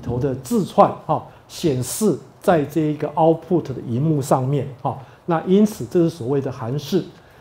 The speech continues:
那么在这个刮胡里面所放进去的这个节-，内容，它可以是一个这个确定的这个数值，例如二分之派，或者是 hello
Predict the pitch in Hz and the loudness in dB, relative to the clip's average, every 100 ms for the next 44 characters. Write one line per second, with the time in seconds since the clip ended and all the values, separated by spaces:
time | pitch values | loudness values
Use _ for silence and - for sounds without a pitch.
0 | - 220 208 202 254 262 220 208 220 214 | -4 4 4 6 6 8 6 8 8 8
1 | 160 165 139 127 175 170 - - - - | 6 4 2 2 2 2 -2 -16 -20 -4
2 | 135 131 214 190 208 180 - - 185 143 | -2 4 4 4 2 -2 -4 -4 -2 0
3 | 165 131 139 - 170 147 131 127 139 156 | 0 -2 -6 -6 -4 -2 -4 -4 -4 2
4 | 202 156 120 - - - - 208 214 - | 4 2 0 -8 -20 -20 0 4 4 2
5 | - 156 226 156 120 - 196 165 165 175 | -2 2 2 2 -2 -4 -2 0 2 0
6 | 123 - - - 180 156 131 - - 240 | 0 -10 -20 -4 0 0 -2 -4 2 6
7 | 180 160 226 156 113 - - 160 135 175 | 6 4 0 0 -2 -14 -2 0 0 -2
8 | 147 127 - 214 - 120 120 - 190 180 | -2 -4 2 4 4 -4 -10 -4 2 4
9 | 135 135 220 180 165 160 - 151 139 - | 2 -2 2 4 4 -2 -4 -4 -4 -8
10 | - - - - 208 175 127 - 175 151 | -20 -20 -14 8 8 10 0 -2 -2 -2
11 | - 143 139 185 135 | -4 -2 6 6 4